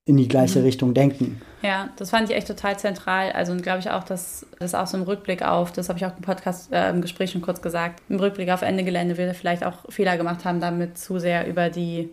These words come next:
Speaker 2: Spitzen zu gehen
Speaker 1: Mhm.
Speaker 2: und zu wenig mit den Leuten selber zu sprechen, weil die halt zum Teil echt einfach viel weiter sind und ja selber auch ein Interesse daran haben. Die haben ja auch Interesse an Klimaschutz vielfach. Da haben Kinder oder,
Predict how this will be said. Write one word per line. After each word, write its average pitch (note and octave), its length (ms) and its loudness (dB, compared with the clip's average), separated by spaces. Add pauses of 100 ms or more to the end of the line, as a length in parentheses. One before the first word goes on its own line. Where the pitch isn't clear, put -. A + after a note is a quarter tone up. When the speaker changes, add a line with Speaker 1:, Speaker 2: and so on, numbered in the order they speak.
Speaker 2:
Spitzen F#3+ 320 0
zu F3 160 -6
gehen F3 240 -2 (140)
Speaker 1:
Mhm. C3+ 380 2
Speaker 2:
und F#3 160 -2
zu G3 180 -2
wenig F3+ 260 0
mit F3+ 140 -6
den F3 100 -2
Leuten F3 340 2
selber F3+ 280 4
zu F3 120 -10
sprechen, E3+ 340 -4
weil E3+ 100 0
die E3+ 100 -6
halt F3+ 140 -2
zum F3 140 -6
Teil E3+ 260 0
echt - 240 -2
einfach F3 240 -4
viel F#3+ 240 0
weiter F3+ 360 0
sind E3+ 220 -4
und E3+ 160 -4
ja E3 140 0
selber F3 280 2
auch F3+ 60 -6
ein F#3+ 60 -2
Interesse F#3+ 320 -2
daran F3 340 0
haben. E3+ 140 0
Die E3+ 80 -2
haben E3+ 60 -2
ja F3 100 -2
auch F3+ 60 -2
Interesse F3 280 -4
an E3 140 -4
Klimaschutz E3+ 480 -2
vielfach. E3+ 340 -6 (240)
Da E3 140 -2
haben E3+ 180 0
Kinder E3+ 500 2
oder, D#3+ 420 2